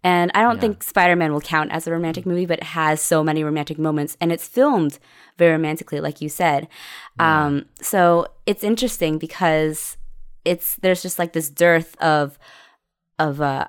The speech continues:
Speaker 1: iconic kisses and romantic moments like that, just because I think that that genre is slow-, slowly fading, and we're, we're only finding those moments in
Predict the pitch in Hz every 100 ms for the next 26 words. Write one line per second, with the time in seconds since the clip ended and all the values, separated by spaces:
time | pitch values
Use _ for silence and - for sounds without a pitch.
0 | 160 165 - 170 160 165 - - _ -
1 | 190 - 160 156 135 - _ 156 160 147
2 | 156 160 160 151 147 139 - 143 - 160
3 | 156 - 143 139 143 147 139 - 147 -
4 | _ _ _ 156 147 147 151 185 156 131
5 | - 143 135 139 - 160 147 139 151 143
6 | 139 143 143 143 - _ _ - 165 -
7 | 180 185 185 - 160 160 151 147 - -
8 | - - - 160 151 165 160 151 143 -
9 | 147 143 139